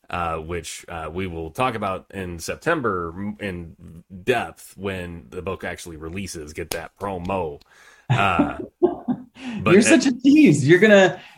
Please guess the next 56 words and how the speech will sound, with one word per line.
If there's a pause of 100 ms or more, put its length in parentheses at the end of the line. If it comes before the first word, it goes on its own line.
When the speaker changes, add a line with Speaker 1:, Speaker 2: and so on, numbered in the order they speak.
Speaker 2:
you're
gonna (200)
not
talk
about
it
tonight
just
so
that
people
will
have
to
read
it (540)
so
that
we
can
talk
about
it (120)
Speaker 1:
Exactly. (260)
Speaker 2:
back (320)
and,
and
Speaker 1:
Exactly. (420)
We,
we, (180)
Speaker 2:
Mm-hmm.
Speaker 1:
we'll
touch
on
it
tonight
because
there's
Speaker 2:
Mm-hmm.
Speaker 1:
no
way
that
I'm
sitting
here
with
you
and
I
don't (280)
talk (200)
Ghost
Eaters.
But, (360)
<laughs>
uh,